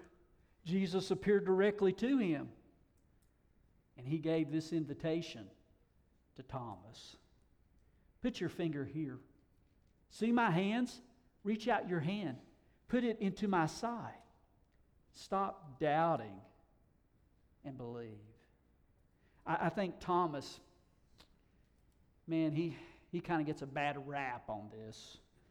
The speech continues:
When you look into the text, yeah, the response of Thomas is so beautiful. Verse twenty-eight, Thomas said to him, "My Lord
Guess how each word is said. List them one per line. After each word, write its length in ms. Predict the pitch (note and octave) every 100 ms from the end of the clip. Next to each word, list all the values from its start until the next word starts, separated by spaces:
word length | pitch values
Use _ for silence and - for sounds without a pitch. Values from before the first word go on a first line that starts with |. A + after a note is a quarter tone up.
| _ _ _ _ _ - _ _ -
When 220 | F3+ F#3
you 220 | F3+ E3+
look 360 | - F3 A3+ A3
into 460 | G3+ G#3+ G3 F#3 D#3+
the 140 | E3
text, 800 | - - D#3+ C#3 A#2+ - - - - _ _ _ _ _ _ _ _ _ _
yeah, 80 | D#3 C#3+ - - _ _ _ _ -
the 100 | D#3+
response 760 | D3 - - F#3+ F#3 D#3 -
of 140 | C3+ -
Thomas 600 | - D3 C#3+ A2+ A2 -
is 80 | -
so 200 | D3+ C#3+
beautiful. 500 | C#3+ C#3+ C#3 - -
Verse 180 | C#3+ C#3
twenty-eight, 600 | - C#3 B2+ C3 C3 B2+ - _ _ _ _ _ _ _ _ _ _ _
Thomas 360 | - E3+ D#3 C#3
said 300 | - D#3 C#3+
to 80 | C#3
him, 260 | C3+ B2+
"My 120 | B2 A#2
Lord 440 | A#2+ C#3 D3+ D3+